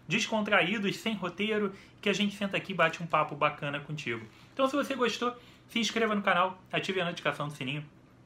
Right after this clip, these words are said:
e volte várias e várias vezes pra ver os outros mil programas. Sim, a gente tem mais de mil programas aqui no canal, porque todo dia, sete e quarenta e cinco da noite,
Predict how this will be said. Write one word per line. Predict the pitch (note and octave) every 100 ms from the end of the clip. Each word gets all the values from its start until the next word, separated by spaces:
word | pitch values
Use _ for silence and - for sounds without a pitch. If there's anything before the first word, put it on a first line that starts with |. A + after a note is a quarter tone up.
| - - -
e | D3+
volte | B2 D#3 D#3
várias | A#2+ D3 F3 D#3 C3+
e | C#3
várias | C3+ D3 G#2+
vezes | B2 D3+
pra | - D3
ver | B2+ F#3+
os | E3
outros | D#3+ G3+ F#3+ - - - - -
mil | A3 E4
programas. | E4 G#3+ F3 E3+ C3+
Sim, | D3+
a | A#2+
gente | C#3+ -
tem | F3+ D#3 D3+ D#3
mais | E3 F3
de | D#3
mil | C#3+ C3 F3
programas | F3 D#3 C3 D#3 D#3+
aqui | D#3
no | E3+
canal, | F3+ D3 D3+ - - -
porque | E3 - G#3 - -
todo | A3+ D#4 D4
dia, | G3+ - D#3+ F3 - - -
sete | - F#3+ -
e |
quarenta | F#3+ E3+ E3
e | C#3+
cinco | D3+ D#3
da | F3
noite, | C3+ C3+ -